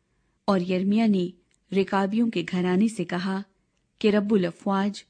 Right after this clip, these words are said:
इसराइल का खुदा यूं फरमाता है कि चूंकि तुमने अपने बाप योनदाब के हुक्म को माना और उसकी सब वसीयतों पर अमल किया है,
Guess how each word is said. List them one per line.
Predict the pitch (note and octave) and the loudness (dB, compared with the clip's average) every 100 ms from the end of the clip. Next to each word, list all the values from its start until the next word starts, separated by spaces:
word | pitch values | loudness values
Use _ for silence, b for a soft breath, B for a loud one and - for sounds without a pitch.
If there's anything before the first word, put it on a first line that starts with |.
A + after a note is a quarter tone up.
| _ _ _ - | _ _ _ -2
इसराइल | G#3+ - G3+ G3 A#3 | -2 -2 -2 0 0
का | A3+ F3 | -2 -6
खुदा | - F3+ F#3 | -4 -2 0
यूं | F#3 F3+ A#3 | -2 2 2
फरमाता | A3+ F3 E3+ E3 D#3+ G3+ | 2 0 0 -2 -2 -2
है | G#3+ E3+ - _ _ _ _ | -2 -4 -8 _ _ _ _
कि | - | -6
चूंकि | F3+ - G3+ G#3+ G#3 G3 - _ _ _ _ - | -4 0 2 2 0 -2 -6 _ _ _ _ 0
तुमने | A#3+ A3+ G#3 | 6 6 6
अपने | F#3 - F#3 | 0 0 0
बाप | F3 F#3 G3 _ _ _ _ _ - | 0 -2 -4 _ _ _ _ _ 0
योनदाब | G3+ G3 F3+ F#3+ G#3+ | 2 4 2 -2 -4
के | - F#3 | -4 -6
हुक्म | F3+ A3 A3 | -4 -2 2
को | G#3+ G#3+ | 2 2
माना | F#3 E3+ E3+ E3+ E3+ - _ _ _ _ _ _ - | 0 0 0 -2 -2 -8 _ _ _ _ _ _ 0
और | A3+ | 2
उसकी | A#3+ - C4 | 2 0 -4
सब | B3 B3+ G#3+ F3 | -2 -2 -2 -4
वसीयतों | F3+ G3+ G3 G3+ A3+ | -4 -2 -2 0 0
पर | G#3+ E3 - _ _ _ _ - | 0 -4 -6 _ _ _ _ 0
अमल | G3 F#3+ | 2 2
किया | F3+ F3 E3 | -2 -4 -2
है, | E3 E3+ | -2 -4